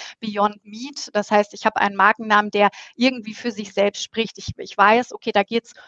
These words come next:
um Fleisch und gleichzeitig aber auch nicht um Fleisch, sondern um irgendwas anderes dahinter oder darüber. Ähm,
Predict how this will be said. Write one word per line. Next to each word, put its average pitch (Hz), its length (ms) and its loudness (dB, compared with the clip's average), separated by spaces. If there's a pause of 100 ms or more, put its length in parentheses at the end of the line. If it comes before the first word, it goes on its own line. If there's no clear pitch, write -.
(100)
um 202 200 -10
Fleisch 226 500 4
und 226 140 -12
gleichzeitig 214 560 0
aber 190 180 -2
auch - 140 -8
nicht 254 220 -12
um 285 100 -14
Fleisch, 254 420 -2
sondern 220 300 -8
um 214 160 -18
irgendwas 226 400 -8
anderes 220 440 -4
dahinter 240 540 -4
oder 208 180 -6
darüber. 240 600 0 (420)
Ähm, 226 180 4